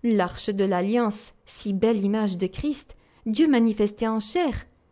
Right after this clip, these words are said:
un Timothée trois seize, contenait les tables de la loi. De même, la volonté de son Père était le ressort intérieur du cœur de Christ. C'était en vérité sa nourriture, Jean quatre trente-quatre,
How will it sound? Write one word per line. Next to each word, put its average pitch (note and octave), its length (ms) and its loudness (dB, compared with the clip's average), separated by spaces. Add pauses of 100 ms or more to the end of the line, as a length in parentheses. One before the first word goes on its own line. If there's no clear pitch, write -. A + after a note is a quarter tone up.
(140)
un F#3+ 120 -2
Timothée F#3 460 -4
trois F3+ 220 -6
seize, G3 440 -2 (420)
contenait D4 460 4
les A#3+ 140 4
tables A3 440 -2
de G3+ 120 4
la F#3 180 2
loi. F3+ 460 -2 (520)
De A3+ 140 4
même, E3+ 400 2 (240)
la G#3 160 2
volonté D4 480 2
de A#3+ 80 2
son C4 240 0
Père D#4+ 400 -2
était C4+ 240 2
le A#3 140 4
ressort G#3+ 560 0
intérieur A#3 640 2
du G#3 200 -2
cœur G3 260 0
de F3+ 120 -2
Christ. - 640 -8 (420)
C'était D4+ 460 0
en F3+ 140 -2
vérité G#3 500 0
sa C4 240 0
nourriture, G3+ 720 0 (320)
Jean F#3 260 -4
quatre D#3+ 360 -8
trente-quatre, F3+ 640 -6